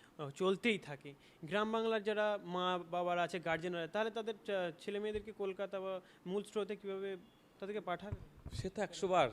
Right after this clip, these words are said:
Speaker 2: এইটার জন্যই তো সরকার, এটার জন্যই তো প্রশাসনকে কেন বাং-, প্রশাসন, পুলিশ কিসের জন্য, কোর্ট কিসের জন্য, আদালত কিসের জন্য? সব তো জনগণের ট্যাক্সের টাকায় চলছে। আমরা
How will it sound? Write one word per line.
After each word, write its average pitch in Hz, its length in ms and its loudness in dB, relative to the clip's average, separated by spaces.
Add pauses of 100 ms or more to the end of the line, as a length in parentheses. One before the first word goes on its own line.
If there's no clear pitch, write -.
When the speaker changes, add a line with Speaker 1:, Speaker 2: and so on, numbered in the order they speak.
(220)
Speaker 2:
এইটার 139 360 0
জন্যই 156 280 0
তো 196 120 0
সরকার, 123 540 -2
এটার 143 280 0
জন্যই 170 180 -4
তো 185 80 0
প্রশাসনকে 180 580 -2
কেন 170 280 2
বাং-, 139 240 6 (500)
প্রশাসন, 214 440 8
পুলিশ 226 320 0
কিসের 151 300 -4
জন্য, 123 280 -6 (760)
কোর্ট 247 240 10
কিসের 151 320 0
জন্য, 127 240 -2
আদালত 202 420 6
কিসের 175 240 -2
জন্য? 123 340 -4
সব 226 160 2
তো 233 100 2
জনগণের 214 340 2
ট্যাক্সের 202 300 0
টাকায় 170 220 6
চলছে। 131 380 -2 (760)
আমরা 147 480 4